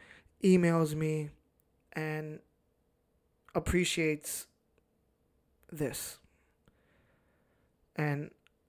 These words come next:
I can't thank you guys enough, because, like I said, this is also a call out to myself. Also, so you guys can know that you're not in whatever situation you may be on your own.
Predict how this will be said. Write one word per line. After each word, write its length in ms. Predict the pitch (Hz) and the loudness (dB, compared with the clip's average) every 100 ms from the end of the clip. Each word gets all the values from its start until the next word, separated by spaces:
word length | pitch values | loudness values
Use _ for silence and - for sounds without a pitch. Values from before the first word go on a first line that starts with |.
| _ _ _ - | _ _ _ 2
I 100 | 170 | 2
can't 300 | 170 175 160 | 4 -2 0
thank 200 | 160 156 | -2 -2
you 60 | 160 | 0
guys 280 | 156 151 | 2 0
enough, 380 | 147 156 165 160 | -2 -2 -2 -2
because, 440 | 160 - 147 143 170 | -6 -4 -6 -6 -8
like 140 | 160 | -8
I 60 | 151 | -6
said, 320 | - 160 156 | -2 -4 -2
this 200 | 156 160 | -6 -4
is 120 | 156 | -4
also 240 | 156 - | -6 -6
a 80 | 156 | -8
call 260 | - 160 160 | -4 -4 -4
out 140 | - | -6
to 100 | - | -10
myself. 600 | 156 160 - 175 185 - - _ _ _ _ _ _ _ _ _ _ - | -12 -8 -2 0 0 -4 -16 _ _ _ _ _ _ _ _ _ _ -2
Also, 260 | 165 156 151 | 0 0 -4
so 120 | 160 | -6
you 140 | 156 | -4
guys 240 | 156 156 151 | -4 -6 -8
can 500 | - 160 156 151 151 _ - - _ | -8 -6 -6 -10 -16 _ -20 -20 _
know 200 | 165 160 | 2 2
that 180 | 160 147 | 2 0
you're 100 | 160 | -2
not 320 | 160 156 151 - _ _ _ _ _ _ _ _ | -2 -2 -6 -12 _ _ _ _ _ _ _ _
in 140 | 170 165 | -6 -2
whatever 300 | 156 160 156 | 0 0 0
situation 640 | - 165 156 156 151 160 | -2 -4 -4 -4 -4 -4
you 60 | 156 | -2
may 180 | 156 156 | -2 -2
be 220 | 156 156 | -2 -2
on 160 | 151 151 | -2 -2
your 160 | 156 | -2
own. 260 | 143 135 | -2 -6